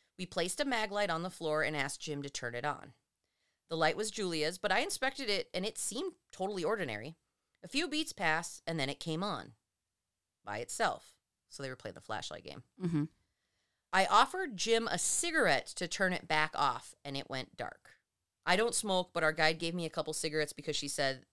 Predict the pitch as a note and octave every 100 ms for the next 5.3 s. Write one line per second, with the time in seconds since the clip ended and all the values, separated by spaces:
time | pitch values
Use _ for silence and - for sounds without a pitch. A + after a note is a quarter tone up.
0 | _ _ - D3+ D3+ C#3 C#3+ - B2 G#2+
1 | - - - - - _ _ _ _ F3
2 | D#3+ - _ _ _ _ _ _ _ _
3 | _ - D3+ A#2+ A#2 _ _ _ _ _
4 | _ _ _ E3 D3 _ D#3 G3 A#3 A3+
5 | G#3+ G3 E3+